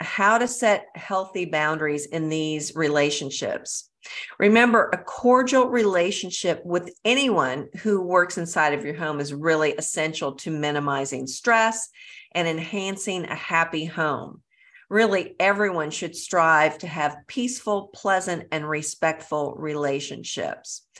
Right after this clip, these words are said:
However, some of these employer-employee relationships evolve into friendships, as many household staff spend numerous hours in the presence of some highly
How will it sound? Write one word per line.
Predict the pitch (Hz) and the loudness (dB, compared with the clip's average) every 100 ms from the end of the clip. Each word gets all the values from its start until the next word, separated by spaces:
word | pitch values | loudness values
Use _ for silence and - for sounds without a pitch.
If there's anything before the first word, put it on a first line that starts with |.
| - - - - | -18 -16 -18 -2
However, | 180 185 170 190 170 170 160 | 4 6 8 6 6 4 2
some | 170 - - 254 311 | -2 -8 -2 0 2
of | 311 294 | 2 2
these | 196 190 180 180 | -2 -2 -2 -6
employer-employee | - 180 170 - 202 185 185 175 170 165 170 156 - 165 165 165 156 | -6 -4 -4 -2 0 2 4 4 4 2 -4 -8 -4 2 2 2 0
relationships | 156 156 147 147 147 147 147 143 - 175 | -2 -2 0 -2 -4 -6 -8 -8 -10 -6
evolve | 170 165 156 151 151 - | 0 4 6 6 4 -2
into | 156 156 | -6 -6
friendships, | 131 139 127 123 - 92 - - - - - - - - _ | -4 -2 -2 -4 -4 -4 -6 -12 -14 -20 -18 -16 -18 -20 _
as | 170 165 165 - | 4 4 4 -2
many | 190 202 226 240 | -2 2 2 2
household | 233 214 180 - 180 170 | 0 -2 -2 -2 -4 -4
staff | - - 180 160 160 160 - | -6 2 4 6 4 0 -12
spend | - - 180 170 165 160 | -14 -6 -2 0 -2 -8
numerous | 175 170 175 196 240 254 233 165 - - - - | -8 -6 -4 -2 -2 -2 -2 -2 -2 -6 -10 -4
hours | 143 160 147 147 | 0 2 2 -2
in | 147 165 | -4 -8
the | 156 | -8
presence | - 202 202 160 - | 2 2 4 -2 -2
of | - 156 | 2 2
some | 160 151 143 | 2 -6 -8
highly | - 180 165 160 156 160 | -2 0 2 0 -2 -4